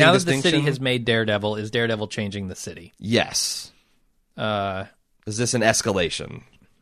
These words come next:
Speaker 1: It feels like it. It does. Um, I mean, maybe it was inevitable, an inevitable one. And, you know, the city creates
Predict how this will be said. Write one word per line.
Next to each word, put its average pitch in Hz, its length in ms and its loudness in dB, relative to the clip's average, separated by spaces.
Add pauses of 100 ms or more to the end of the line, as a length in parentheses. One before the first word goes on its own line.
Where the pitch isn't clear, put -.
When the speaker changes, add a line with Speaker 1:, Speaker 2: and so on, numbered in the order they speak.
(1080)
Speaker 1:
It 190 100 4
feels 107 260 0
like 95 200 -8
it. 110 140 -10 (840)
It 120 120 -6
does. 98 420 -4 (180)
Um, 117 340 2
I 135 100 2
mean, 147 160 0
maybe 131 260 4
it 120 40 2
was 110 200 -4
inevitable, 110 680 -2
an 120 120 -2
inevitable 120 540 -2
one. 135 280 -4 (600)
And, 104 460 -4
you 113 160 -2
know, 101 140 -2
the 104 100 -6
city 104 220 -8
creates 143 500 -2